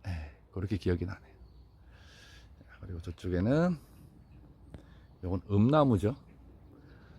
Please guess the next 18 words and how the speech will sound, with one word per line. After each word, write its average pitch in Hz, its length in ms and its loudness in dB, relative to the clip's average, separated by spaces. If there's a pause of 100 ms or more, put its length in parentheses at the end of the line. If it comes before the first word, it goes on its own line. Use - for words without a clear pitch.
(140)
음나무. 107 680 6 (420)
우리는 104 220 -6
엄나무라고 160 640 8
많이 113 280 4
부르시는데 101 500 -2 (100)
음나무가, 131 880 4
아, 110 120 0
정명입니다. 101 680 2 (960)
예, 87 300 -6
백숙에 123 520 8
넣으면은 117 440 6
고기가 120 420 4 (1080)
부들부들해지죠. 120 920 6 (1300)
그리고 123 440 8
이제, 104 300 6 (280)
아, 95 240 -6
음나무의 151 440 8
껍질은 151 880 6